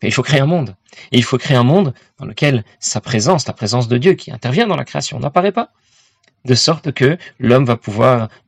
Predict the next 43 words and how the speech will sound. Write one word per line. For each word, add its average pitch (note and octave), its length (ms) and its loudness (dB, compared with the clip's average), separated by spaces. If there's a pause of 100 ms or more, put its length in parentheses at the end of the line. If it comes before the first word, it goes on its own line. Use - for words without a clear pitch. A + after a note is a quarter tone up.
avoir G#2 480 0 (420)
un G2+ 80 -6
libre G2+ 280 -4
choix, F3 320 2 (220)
exercer G#3+ 440 -2
ce G#3+ 140 0
libre C#3 260 -2
choix, B2 260 -4 (300)
et G#2 140 -10
pratiquer - 380 0
Torah F3+ 180 2
Mitzvot F#3+ 300 0
ou E3+ 40 -2
ne D#3+ 60 -4
pas D3 140 4
pratiquer - 320 -4
Torah A#2+ 180 -6
Mitzvot. A2+ 280 -6 (520)
Maintenant, - 200 0
Dieu B2+ 120 2
va C3+ 100 2
encore C#3 360 0
plus A#2+ 140 -6
loin. F#2+ 160 -6 (220)
Il B2+ 120 0
va C#3+ 120 2
créer D3+ 280 -2
des C3 140 -2
clipotes. - 640 -6 (300)
Alors, G#2 240 -2 (360)
il A#2 160 0
ne G#2 80 2
va G#2 100 4
pas F#3 140 0
les D#3 100 -2
créer B2 420 -2 (640)
volontairement. A2+ 640 0 (140)
Ce - 160 -8
n'est A#2+ 80 0
pas B2+ 100 4
ce - 80 -2
qu'il A2 140 -2
recherche. C3 560 0